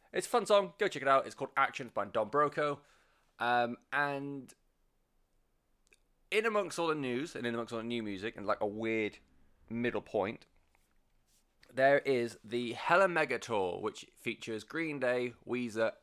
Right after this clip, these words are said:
and Fall Out Boy. Um, it's gonna be hitting, I think it's a worldwide one. Um, some point next year, I think it's June next year.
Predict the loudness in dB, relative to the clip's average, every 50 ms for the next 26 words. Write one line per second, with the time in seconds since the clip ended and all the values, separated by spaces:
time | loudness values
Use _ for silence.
0 | _ _ _ _ 2 4 4 4 2 0 -2 -6 -4 -2 0 0 0 0 0 -2
1 | -4 -4 -4 -4 -4 -6 -8 _ _ _ _ _ _ _ _ _ _ _ _ _
2 | _ -6 -4 0 0 0 0 0 -2 -6 -8 -6 -4 -4 -6 -6 -8 _ _ _
3 | _ -14 -10 -8 -8 -6 -6 -6 -8 -10 -12 -14 -16 _ _ _ _ _ _ _
4 | _ _ _ _ _ _ _ _ _ _ _ _ _ _ _ _ _ _ _ _
5 | _ _ _ -18 -18 -18 -18 -16 -14 -12 -12 -12 -12 -14 -16 -18 -20 _ _ -10
6 | -10 -6 -4 -2 -2 -2 -2 -2 -4 -4 -2 -2 -2 -4 -6 -6 -8 -10 _ _
7 | _ _ _ _ _ _ _ -2 0 2 2 0 0 -2 -4 -8 -10 -12 -16 _
8 | _ _ _ _ _ _ _ _ _ _ _ _ _ _ _ _ _ _ _ _
9 | _ _ -4 0 0 0 2 0 -2 -2 -2 -2 -2 -2 -2 -2 -4 -8 -12 -12
10 | -10 -8 -8 -8 -8 -10 -10 -10 -10 -8 -6 -4 -4 -6